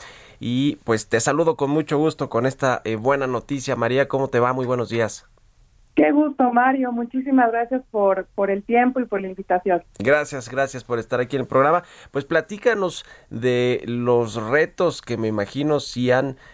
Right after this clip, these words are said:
Speaker 1: eh, eh, pues enfrentado con esto, con esta salida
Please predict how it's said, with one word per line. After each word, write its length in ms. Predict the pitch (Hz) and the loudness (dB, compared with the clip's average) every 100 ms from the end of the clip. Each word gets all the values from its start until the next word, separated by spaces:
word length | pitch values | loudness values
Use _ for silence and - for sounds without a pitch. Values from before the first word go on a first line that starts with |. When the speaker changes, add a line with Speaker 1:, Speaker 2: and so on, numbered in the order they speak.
| _ | _
Speaker 1:
eh, 200 | - 98 - | -6 -6 -4
eh, 180 | 87 - | -8 -8
pues 180 | - 90 | -4 -2
enfrentado 720 | 123 107 120 107 131 131 131 | -2 -2 -4 0 -2 -2 -4
con 220 | 113 110 107 | -4 -6 -4
esto, 540 | 117 - 123 113 98 | -6 -2 0 2 -2
con 180 | - 110 | -2 -2
esta 280 | 117 - 113 | -4 -6 -8
salida 640 | - 104 123 120 120 110 | -4 -2 -2 2 0 0